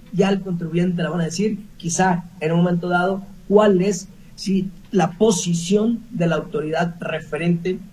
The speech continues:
de todas estas operaciones que han venido celebrando.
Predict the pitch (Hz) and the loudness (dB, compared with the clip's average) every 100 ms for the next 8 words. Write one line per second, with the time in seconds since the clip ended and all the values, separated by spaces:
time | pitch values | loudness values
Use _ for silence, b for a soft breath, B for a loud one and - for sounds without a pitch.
0 | - 139 - 156 147 - 139 - 143 - | -10 -10 -2 0 0 -4 -6 -6 -8 -8
1 | B B B - - 139 135 - 151 151 | B B B -10 -6 -4 -2 0 0 0
2 | - - - - 185 185 170 - - 143 | -6 -12 -20 2 6 6 4 -6 -2 0
3 | 139 135 123 113 101 - - | 0 -2 -4 -6 -8 -10 -14